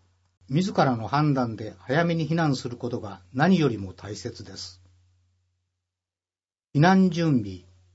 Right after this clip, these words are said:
高齢者等避難開始、変更前、避難準備情報。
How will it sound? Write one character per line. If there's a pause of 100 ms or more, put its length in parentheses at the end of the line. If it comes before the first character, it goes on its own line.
(420)
高
齢
者
等 (200)
避
難
開
始、 (880)
変
更
前、 (720)
避
難
準
備
情
報。